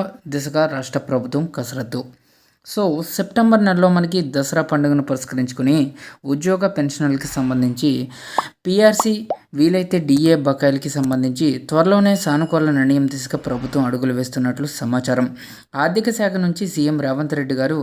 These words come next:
ఆర్థిక భారాలపై ఆరా తీసినట్లు మనకి అప్‌డేట్స్ అయితే వచ్చాయి.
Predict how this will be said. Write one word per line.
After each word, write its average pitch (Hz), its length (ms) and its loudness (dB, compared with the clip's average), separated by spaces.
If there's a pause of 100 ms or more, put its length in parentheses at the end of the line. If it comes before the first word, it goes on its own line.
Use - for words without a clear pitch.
ఆర్థిక 170 340 2
భారాలపై 143 600 2
ఆరా 139 260 2
తీసినట్లు 131 560 -4
మనకి 135 360 2 (420)
అప్‌డేట్స్ 135 420 -6
అయితే 123 180 -4
వచ్చాయి. 123 400 -4